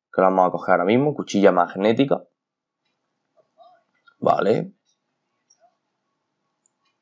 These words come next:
A ver, a ver, a ver. Los gráficos, ya os digo, los tendré en bajo de forma predeterminada, seguro.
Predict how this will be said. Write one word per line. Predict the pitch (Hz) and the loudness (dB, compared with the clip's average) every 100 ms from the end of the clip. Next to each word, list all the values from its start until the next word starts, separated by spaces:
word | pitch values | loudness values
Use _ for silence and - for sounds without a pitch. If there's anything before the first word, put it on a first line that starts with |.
| _ _ _ _ _ _ _ _ _ _ _ - - - _ _ - | _ _ _ _ _ _ _ _ _ _ _ -20 -20 -20 _ _ -6
A | - | -2
ver, | 82 87 | 0 0
a | 87 | 2
ver, | 87 | 4
a | 87 | 4
ver. | 101 113 120 | 4 4 2
Los | 104 101 | 0 2
gráficos, | 120 135 135 | 0 0 0
ya | 120 | 0
os | 98 | -2
digo, | 98 | -4
los | 90 87 | -4 -6
tendré | 92 101 110 | -2 2 2
en | 104 | 4
bajo | 107 107 107 104 101 | 2 0 -2 -2 -2
de | 95 | -4
forma | 101 95 | -4 -4
predeterminada, | 92 90 92 92 92 95 87 - | -2 -2 0 0 2 2 2 -4
seguro. | - 95 92 117 113 120 | -8 -2 2 4 2 0